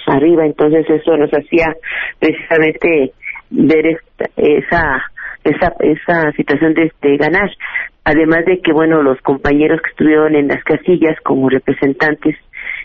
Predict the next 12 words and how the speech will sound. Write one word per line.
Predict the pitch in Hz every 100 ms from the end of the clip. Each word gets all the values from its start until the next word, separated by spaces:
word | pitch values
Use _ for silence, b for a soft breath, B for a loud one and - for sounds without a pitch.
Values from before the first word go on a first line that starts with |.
| -
eh, | 143 139 139
pues | 147
nos | 143
mandaban, | 143 143 156 160 151 135 - - _ _
eh, | - 87 -
fotos | 165 165 156 143 - -
de | 127 120
las | 127 -
actas, | 160 - - 160 - B B B B B
y | 156
pues | 156 151
eso | 170